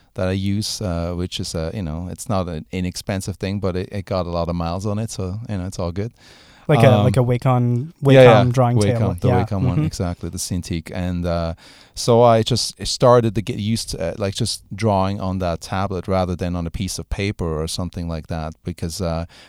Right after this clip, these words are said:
Speaker 1: I, I come more from, like, pencil drawings.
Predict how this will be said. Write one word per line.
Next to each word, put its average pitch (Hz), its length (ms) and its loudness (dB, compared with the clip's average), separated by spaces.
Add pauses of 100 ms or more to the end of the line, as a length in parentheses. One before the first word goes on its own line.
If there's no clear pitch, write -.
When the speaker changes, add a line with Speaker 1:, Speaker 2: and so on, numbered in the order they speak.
(120)
Speaker 1:
I, 107 360 2 (120)
I 107 160 -2
come 110 260 -2
more 107 220 2
from, 101 300 -2
like, 85 400 -4 (140)
pencil 98 400 -4
drawings. 113 760 -2